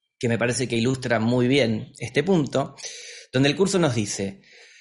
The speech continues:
"Todo buen maestro espera impartir a sus estudiantes tanto de lo que él mismo ha aprendido <clears throat> que algún día dejen de necesitarle".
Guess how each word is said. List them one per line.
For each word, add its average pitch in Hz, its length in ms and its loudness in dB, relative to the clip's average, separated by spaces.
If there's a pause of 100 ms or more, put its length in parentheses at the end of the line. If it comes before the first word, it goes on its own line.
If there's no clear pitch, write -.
(300)
"Todo 269 280 6
buen 185 200 4
maestro 165 1000 2
espera 117 800 -2
impartir 139 720 2
a 175 80 4
sus 131 220 -2
estudiantes 131 1040 -2 (240)
tanto 202 420 4
de 127 100 2
lo 120 140 2
que 131 200 2
él 156 100 4
mismo 143 380 2
ha - 20 4
aprendido 143 840 2
<clears throat> - 840 0
que 147 120 2
algún 156 340 4
día 170 720 4
dejen 160 720 0
de 123 160 0
necesitarle". 107 960 -4